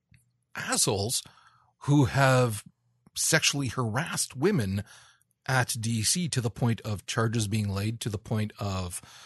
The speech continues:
uh, <laughs> rumors are that even,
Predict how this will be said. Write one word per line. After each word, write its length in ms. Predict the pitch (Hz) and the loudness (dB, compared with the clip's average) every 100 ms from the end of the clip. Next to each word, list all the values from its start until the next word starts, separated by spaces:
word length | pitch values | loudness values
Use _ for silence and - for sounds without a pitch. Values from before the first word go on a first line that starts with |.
| - - - | -20 -18 -8
uh, 440 | 90 85 82 85 98 - - 139 - - - 571 523 | -6 -6 -8 -10 -10 -12 -10 -8 -8 -8 -8 -10 -8
<laughs> 800 | 247 - - - - - 147 131 | -8 -8 -14 -20 -20 -14 -10 -2
rumors 560 | 120 175 185 175 131 - | 4 6 8 6 4 0
are 440 | 123 127 135 143 139 | 2 6 6 4 0
that 260 | 120 110 - | 0 0 0
even, 480 | 127 117 113 104 | -2 2 2 2